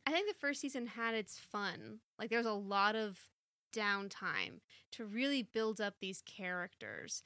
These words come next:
Not until the end we get a real big climax of a, "Oh, things are going down. We're still building the world at this point." There's a couple mid-season climaxes, but the one at the end is, like,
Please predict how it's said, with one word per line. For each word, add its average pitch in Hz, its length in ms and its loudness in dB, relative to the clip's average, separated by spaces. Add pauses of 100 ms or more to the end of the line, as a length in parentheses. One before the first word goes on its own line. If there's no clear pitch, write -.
(280)
Not 302 180 8
until 269 160 4
the 240 140 2
end 240 200 2
we 220 100 -2
get 214 120 2
a 208 80 2
real 214 380 2
big 202 500 0 (380)
climax 220 800 4
of 196 100 2
a, 180 160 0 (140)
"Oh, 269 380 8
things 247 360 0
are 220 60 0
going 214 280 0
down. 214 280 6
We're 208 80 0
still 220 220 0
building 208 280 0
the 202 60 -2
world 196 220 -2
at - 40 -12
this 185 140 -8
point." 190 160 -4
There's 330 120 2
a 415 60 0
couple 311 500 0 (580)
mid-season 220 560 2
climaxes, 180 920 -2 (240)
but 214 120 -4
the 202 80 -4
one 214 140 2
at 202 80 2
the 196 160 -6
end 208 180 0
is, 190 80 -4
like, 190 140 -6